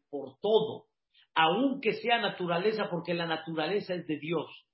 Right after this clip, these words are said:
y Él mantiene esa naturaleza como ya hablamos. Pero sin embargo, existe que una persona hacía algo especial cuando veía la mano especial de Dios sobre él.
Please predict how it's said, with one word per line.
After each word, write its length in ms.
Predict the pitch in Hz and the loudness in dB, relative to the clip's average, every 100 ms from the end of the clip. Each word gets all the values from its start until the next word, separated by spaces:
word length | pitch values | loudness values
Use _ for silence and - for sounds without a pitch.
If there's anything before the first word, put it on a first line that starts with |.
| _ _ | _ _
y 140 | 147 180 | 4 6
Él 140 | 226 | 6
mantiene 640 | 220 196 180 - 202 220 208 | 2 0 -2 -6 -2 -2 -2
esa 160 | 180 | -2
naturaleza 640 | 175 170 160 165 202 196 | -4 -4 -2 0 0 -2
como 200 | 185 165 | -6 -4
ya 140 | 165 170 | 2 2
hablamos. 540 | 151 156 143 - - _ _ _ _ | 2 0 0 -4 -20 _ _ _ _
Pero 160 | 160 170 | -2 0
sin 240 | 170 180 | 0 0
embargo, 880 | 185 180 233 294 214 202 220 - - _ _ - | 0 4 4 4 6 6 4 0 -12 _ _ -6
existe 800 | 160 - - 269 - - 240 175 | -6 -6 -2 2 2 2 -4 -2
que 120 | 175 | -2
una 320 | 220 254 214 | 0 0 0
persona 760 | 185 165 - 147 190 175 180 - - _ _ | -2 -4 0 0 2 2 0 -4 -20 _ _
hacía 540 | 147 147 - 220 240 185 | -10 -10 -12 -4 -2 0
algo 560 | - 208 233 190 185 | 0 0 2 2 0
especial 1040 | - 180 - - 190 - - 185 254 302 294 - - _ _ | -2 -4 -2 0 0 -2 -6 2 4 4 0 -6 -16 _ _
cuando 480 | 160 170 170 180 170 | -2 0 0 0 0
veía 800 | 170 170 240 262 226 196 226 - - _ - | -2 -2 -6 0 2 2 0 -6 -20 _ -6
la 260 | 147 156 | -2 -2
mano 800 | 165 165 202 269 254 208 170 - | -2 -2 0 0 2 2 0 -2
especial 960 | 165 160 - 170 165 - 196 208 156 - | -8 -8 -6 -8 -8 -8 -2 0 0 -2
de 140 | 170 156 | -2 -2
Dios 440 | 156 202 269 294 - - _ | 0 6 6 6 -2 -14 _
sobre 520 | _ - 175 165 165 147 | _ -4 -2 0 0 0
él. 360 | 156 117 104 | -2 -2 -8